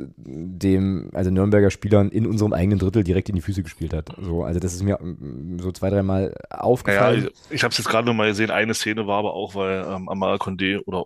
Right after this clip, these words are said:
Speaker 2: oder es war Gnaka, ich weiß es nicht, halt auch nicht zum Ball geht, sondern stehen bleibt. Ähm, das
Speaker 1: Okay.
Speaker 2: muss man,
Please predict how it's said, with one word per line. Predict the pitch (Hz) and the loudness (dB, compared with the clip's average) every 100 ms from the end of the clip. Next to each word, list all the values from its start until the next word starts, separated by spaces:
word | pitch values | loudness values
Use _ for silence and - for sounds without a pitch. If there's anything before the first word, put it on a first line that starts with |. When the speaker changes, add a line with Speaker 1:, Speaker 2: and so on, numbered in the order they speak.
| - | -2
Speaker 2:
oder | 95 87 | 0 0
es | - 92 | -2 -2
war | 92 | -2
Gnaka, | 87 90 92 90 | -2 -4 -2 -2
ich | - | 0
weiß | 85 - | -2 -2
es | - | -8
nicht, | 90 | -6
halt | - - | -4 -4
auch | - | -4
nicht | 98 | -6
zum | - 92 | -6 -2
Ball | 87 98 | 0 0
geht, | 90 | -2
sondern | 85 87 | -6 -6
stehen | 92 90 | -4 -4
bleibt. | 82 73 - - - | -4 -6 -10 -16 -12
Ähm, | 87 | -6
das | 95 101 120 | 0 0 0
Speaker 1:
Okay. | - | -4
Speaker 2:
muss | 98 | -4
man, | 101 92 | -2 -4